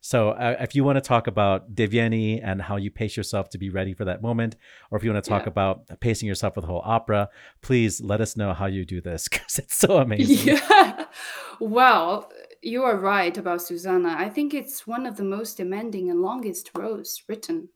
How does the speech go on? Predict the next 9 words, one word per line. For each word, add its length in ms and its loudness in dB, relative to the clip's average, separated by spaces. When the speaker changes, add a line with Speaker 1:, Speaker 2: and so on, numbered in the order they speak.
Speaker 2:
for 640 -4
my 160 -2
voice 300 -4
type, 400 -14
I 100 -10
would 160 -10
say. 380 -12
But, 300 0
um, 640 -2